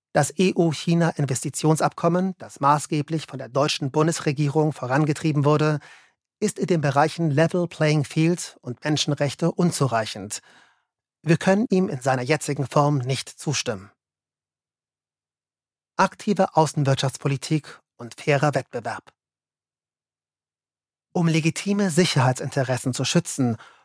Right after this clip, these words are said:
und gleiche Wettbewerbsbedingungen für alle MarktteilnehmerInnen durchzusetzen, muss die E U reagieren, wenn aus Drittländern mit unfairen Mitteln auf dem E-U-Binnenmarkt agiert wird,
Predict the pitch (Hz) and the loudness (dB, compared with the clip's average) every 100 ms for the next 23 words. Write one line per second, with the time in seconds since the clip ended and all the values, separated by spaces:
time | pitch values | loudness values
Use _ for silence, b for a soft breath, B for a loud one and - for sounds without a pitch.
0 | _ _ 160 - 170 175 - 147 170 - | _ _ 0 4 4 4 0 -2 -2 -2
1 | 147 131 127 - 143 139 143 127 120 110 | -2 -2 -2 -6 -6 0 0 2 -2 -6
2 | - - 156 139 131 151 - 143 131 139 | -10 0 4 6 4 4 2 -6 -4 -2
3 | 135 127 139 135 123 147 - 143 151 - | -2 -4 -4 -4 0 0 0 0 -2 0
4 | 170 165 b b b b b _ 180 185 | 0 0 b b b b b _ 2 2
5 | - 180 208 - 196 175 170 165 165 170 | -2 -2 0 0 2 2 2 2 2 2
6 | 165 131 107 101 _ 143 147 - - - | 2 0 -6 -12 _ 2 2 2 -2 -2
7 | 165 151 139 127 120 117 - 170 165 - | 0 2 0 0 -2 -8 -4 0 0 0
8 | 143 127 139 - 131 120 - 135 - 147 | -2 2 2 2 -2 -4 -4 -4 -2 -2
9 | 151 156 160 165 139 151 151 131 127 - | 0 2 2 2 0 2 4 2 0 -2
10 | - 120 151 135 139 120 - | -12 -4 -2 0 0 -2 -4